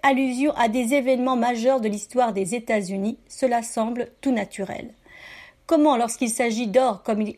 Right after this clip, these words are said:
comme il y en a question dans la tétralogie, ne pas songer à la Californie, puis ensuite au capitalisme et à ses conséquences ? Et Francesca Zambello de préciser, «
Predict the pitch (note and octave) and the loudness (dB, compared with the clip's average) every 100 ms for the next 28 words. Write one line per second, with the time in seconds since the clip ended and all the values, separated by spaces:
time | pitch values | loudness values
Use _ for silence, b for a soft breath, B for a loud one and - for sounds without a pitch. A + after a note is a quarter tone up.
0 | - A#3+ A#3 G#3+ G3+ F#3+ - A#3 - C4 | -4 0 0 0 0 -2 -4 -6 -4 -4
1 | A#3 F#3 G#3 F#3+ - A#3 - G#3 G3+ G3 | -4 -4 -2 -2 -2 -6 -2 0 0 0
2 | B3+ A#3 A3 G3 A#3+ G#3+ A3 - - F#3 | 0 0 -2 -2 -4 -4 -2 -2 -2 -4
3 | - B3+ B3+ C4 C4 C4+ C#4+ D4 - C4+ | -2 0 0 -2 -2 0 -2 -4 0 0
4 | A#3+ - A#3 G3+ F3 B3 B3+ D4 C#4 B3+ | 0 -6 -6 -4 -4 -4 -2 0 2 2
5 | A#3+ - B3 F#3 G3+ G3+ G3 F#3+ - F3+ | -2 -6 -4 -2 -2 -2 -6 -8 -8 -10
6 | - - - - B B B - F3+ G3+ | -12 -14 -16 -16 B B B -12 -8 -6
7 | A3+ C4+ B3+ C#4 C4 B3+ A#3 A#3+ B3 A3 | -4 -4 0 0 2 0 0 0 0 -2
8 | A3 A3+ - G#3+ F#3 A3+ | -4 -6 -4 -4 -4 -6